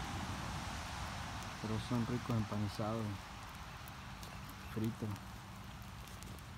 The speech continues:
Como ven, este, este está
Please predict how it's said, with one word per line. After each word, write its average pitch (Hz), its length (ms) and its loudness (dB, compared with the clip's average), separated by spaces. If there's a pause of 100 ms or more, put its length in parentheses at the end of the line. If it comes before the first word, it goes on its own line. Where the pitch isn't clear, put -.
(1500)
Como 104 160 6
ven, 120 280 6
este, 110 300 4
este - 200 -2
está 107 340 6